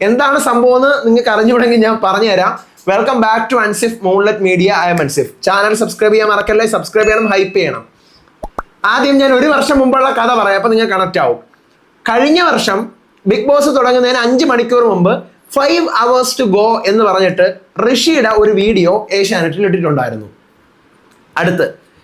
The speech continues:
നാല് മണിക്കൂർ മുന്നേ, "Four hours to go"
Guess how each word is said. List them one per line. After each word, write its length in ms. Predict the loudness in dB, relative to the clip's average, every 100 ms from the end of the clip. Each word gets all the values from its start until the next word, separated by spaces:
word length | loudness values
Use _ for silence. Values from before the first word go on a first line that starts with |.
| _ _ _ -12 -2
നാല് 260 | 0 2 2
മണിക്കൂർ 420 | 0 0 2 2
മുന്നേ, 420 | 2 0 -2 -6 -4 0
"Four 140 | 0
hours 440 | 2 0 0 0
to 120 | 0 2
go" 280 | 2 0